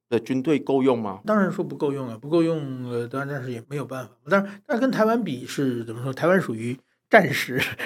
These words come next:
Speaker 2: <laughs> 台湾的这个有，因为台湾有明显的假想敌嘛。对，日本没有这么明显啊，所以说，但日本现在二十一二万人也还招不上来，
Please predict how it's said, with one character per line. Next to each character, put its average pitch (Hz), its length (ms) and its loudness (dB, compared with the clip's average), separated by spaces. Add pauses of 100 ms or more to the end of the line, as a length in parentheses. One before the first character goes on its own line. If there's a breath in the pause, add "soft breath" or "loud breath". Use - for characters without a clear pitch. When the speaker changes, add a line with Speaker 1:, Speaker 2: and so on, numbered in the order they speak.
(160)
Speaker 2:
<laughs> - 420 2
台 - 160 8
湾 220 220 8
的 170 240 10
这 151 180 6
个 131 300 6
有， 131 200 6
因 185 120 10
为 214 80 12
台 185 140 4
湾 208 80 8
有 156 60 6
明 147 140 4
显 143 140 4
的 117 80 -2
假 117 160 0
想 117 180 -4
敌 104 80 -6
嘛。 104 240 -8
对， 190 200 8
日 226 120 8
本 190 140 12
没 151 100 6
有 175 100 10
这 156 100 6
么 143 100 2
明 120 200 0
显 120 220 0
啊， 101 120 -4
所 196 160 10
以 185 60 12
说， 185 460 6 (220 soft breath)
但 208 160 6
日 240 60 2
本 139 120 0
现 165 140 2
在 160 140 8
二 156 160 6
十 143 100 2
一 156 80 8
二 143 160 10
万 123 120 4
人 120 160 -6
也 110 220 -2
还 - 200 -4
招 131 180 4
不 131 100 -6
上 131 160 -4
来， - 200 -12